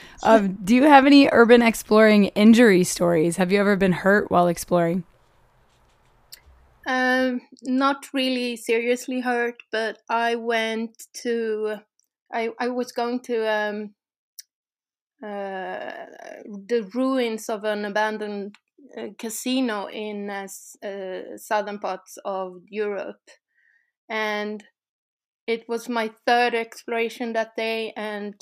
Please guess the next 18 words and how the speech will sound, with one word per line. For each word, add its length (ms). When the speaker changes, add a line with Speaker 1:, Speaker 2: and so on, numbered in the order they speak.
Speaker 2:
uh, 240
it 20
was 280
really 240
hot, 360
and 140
I 60
didn't 200
have 240
much 300
water 320
left, 520
and 240
I 100
was 220
in 120
a 80
really 540